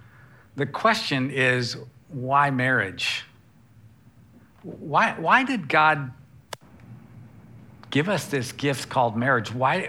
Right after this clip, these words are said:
why did he do it? I mean, in some ways, you know, the whole Bible is, in a sense, built around a metaphor of marriage. You know, the Bible begins with a marriage. The Bible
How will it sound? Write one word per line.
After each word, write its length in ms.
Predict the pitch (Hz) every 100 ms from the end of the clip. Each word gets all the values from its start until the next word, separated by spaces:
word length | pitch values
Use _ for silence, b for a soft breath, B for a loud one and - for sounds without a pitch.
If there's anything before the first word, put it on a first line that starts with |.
| 131
why 200 | 135 190
did 100 | 170
he 80 | 127
do 320 | - 156 226
it? 180 | - -
I 840 | - - - - - - - -
mean, 240 | 175 175 160
in 200 | 165 156
some 280 | - 247
ways, 420 | 196 143 151 139 -
you 120 | - 180
know, 100 | 170
the 80 |
whole 160 | 151 196
Bible 480 | 170 170 214 165 131
is, 400 | 127 123 - -
in 140 | 135
a 60 | 117
sense, 340 | - 147 131
built 460 | 127 104 170 214 156
around 640 | 127 123 120 120 120 113 - b b b b - _ -
a 120 | 147
metaphor 920 | 131 147 208 160 - 135 123 117 107 -
of 160 | - 117
marriage. 580 | 127 147 123 104 107 -
You 40 |
know, 80 | 151
the 120 | 143
Bible 320 | 135 175 160
begins 1000 | 131 139 123 131 170 208 110 107 - - - -
with 160 | 135 127
a 60 |
marriage. 540 | 127 123 123 120 117 -
The 100 | 123
Bible 560 | 156 147 131 123 -